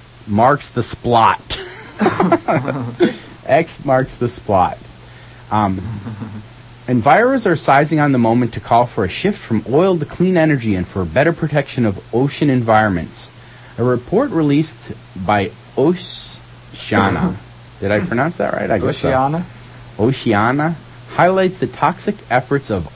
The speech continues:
Speaker 1: offshore oil drilling on marine ecosystems. Another one of those obvious ones. If you put oil on top of water, you can do a test inside of
Speaker 2: <laughs>
Speaker 1: a, a, a bowl.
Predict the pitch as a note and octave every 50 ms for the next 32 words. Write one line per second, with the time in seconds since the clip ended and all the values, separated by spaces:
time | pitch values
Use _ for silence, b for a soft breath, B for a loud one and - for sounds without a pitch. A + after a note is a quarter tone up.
0 | - - A2+ D3 F3 - - - - D3+ C#3+ D3 - - A#2 A#2 A#2+ A#2 A#2+ A2+
1 | A2+ G#2+ G#2+ G#2 G#2+ A2 G2+ G2 G2 F#2+ F2+ F2+ F2+ G2 G2+ G#2+ A2 A2 G#2+ -
2 | - G#2+ - - F#2+ - - F2 - - - C#2+ C2+ - B B B B B -
3 | C#3+ G3+ C#4 D#4 A#3 G3 F#3 D#3 C#3 B2+ A#2 G#2+ G#2 - - - - - A2+ A#2+
4 | B2+ A#2+ B2+ A#2+ G#2+ - - G#2+ F#2 C#2+ C2 C#2+ - B B B B B B B
5 | A2 G#2 - - C3+ B2 A2 - - - - - C#4 D4+ - - - - C#3 D#3+
6 | F3 F3 D#3 B2+ A2+ A2+ - A2+ A2+ A2 - D3 - - - B2+ A#2+ A#2+ B2 A#2+
7 | G#2 F2 G2 C3+ E3+ - G3 G3+ A#3 F#3+ - - - E3 F3 - - - A2+ A2
8 | G#2+ - A#2+ A#2 A2 G#2+ F#2+ C3 C3 C3 C3 C3 C3 A#2 G#2+ A2 A2 - A2+ G#2+
9 | - B B B B B B B B B - - C#3 C3+ - - - - - -
10 | - - - C#3 - E3+ G#3+ B3+ G#3+ C3+ G2 D2+ C#2+